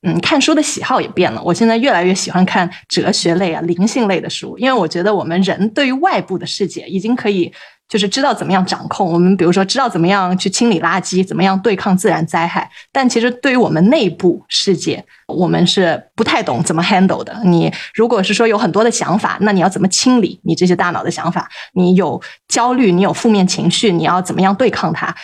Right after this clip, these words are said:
其实这个学校没有教，所以我会在书里面找答案。所以我也很好奇，就问问你们，你们最喜欢的看的书类型是什么？然后你们从年龄更小到现在有没有一个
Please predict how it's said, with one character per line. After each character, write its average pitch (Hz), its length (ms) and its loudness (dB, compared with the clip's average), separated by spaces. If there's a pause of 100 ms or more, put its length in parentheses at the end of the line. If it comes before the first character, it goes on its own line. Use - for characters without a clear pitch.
(120)
其 214 120 0
实 220 80 2
这 233 140 2
个 196 80 0
学 185 140 0
校 190 160 0
没 156 100 -4
有 151 100 -4
教， 160 240 -2
所 180 160 0
以 175 80 4 (160)
我 160 120 -4
会 208 100 2
在 196 140 0
书 269 260 0
里 208 80 2
面 202 180 -6
找 - 200 -6
答 - 140 -8
案。 - 200 -6 (220)
所 254 180 2
以 - 20 2
我 247 140 4
也 285 60 4
很 190 180 -4
好 233 180 0
奇， 185 220 0
就 196 100 4
问 226 160 4
问 190 160 4
你 - 160 -2
们， - 160 -10 (280)
你 180 160 4
们 170 180 4
最 381 160 2
喜 - 180 -2
欢 180 240 2
的 180 80 4
看 196 220 0
的 180 80 4
书 220 220 2
类 226 120 2
型 185 220 -2
是 180 80 0
什 - 160 -2
么？ - 140 -10
然 170 120 0
后 208 140 2
你 185 100 6
们 170 280 0 (200)
从 185 460 0
年 175 160 2
龄 220 80 6
更 233 180 2
小 - 200 -2
到 185 120 -2
现 190 260 0
在 180 180 0
有 - 100 -8
没 175 120 -4
有 180 120 0
一 160 120 -8
个 160 220 -6